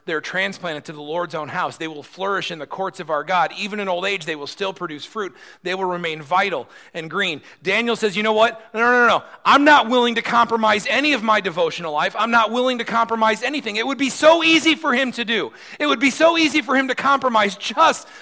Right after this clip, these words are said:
this one time. And you've been asked, oh my, oh, you've been asked. You've been asked to compromise just a little bit.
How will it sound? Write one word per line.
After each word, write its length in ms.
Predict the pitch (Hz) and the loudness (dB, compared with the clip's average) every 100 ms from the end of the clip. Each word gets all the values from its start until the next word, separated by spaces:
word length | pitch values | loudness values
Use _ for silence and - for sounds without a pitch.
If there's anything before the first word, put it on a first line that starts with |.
| - | -6
this 360 | 285 302 247 - - _ _ | 2 4 4 -2 -12 _ _
one 440 | 269 277 233 185 - _ _ - | 2 4 2 -2 -12 _ _ -12
time. 360 | 240 240 185 170 | -4 -2 -2 -2
And 200 | 214 214 | -6 0
you've 280 | 311 294 226 | 0 0 0
been 200 | 214 214 | 0 0
asked, 460 | 233 262 196 - | 0 2 2 -2
oh 200 | - 302 | 4 4
my, 200 | 233 214 - _ _ _ | 4 -2 -6 _ _ _
oh, 280 | 262 294 277 | 0 2 2
you've 220 | 196 214 | 0 -4
been 180 | 180 196 | -2 -2
asked. 340 | 220 262 208 254 | 0 0 0 -2
You've 120 | 269 | -2
been 120 | 285 | 2
asked 200 | 262 254 | 2 0
to 60 | 240 | -2
compromise 500 | 240 277 269 220 - - - | 0 2 2 0 0 -6 -6
just 300 | - 359 359 | 2 2 4
a 60 | 349 | 2
little 220 | 320 294 | 2 2
bit. 360 | 247 190 117 | 2 0 -2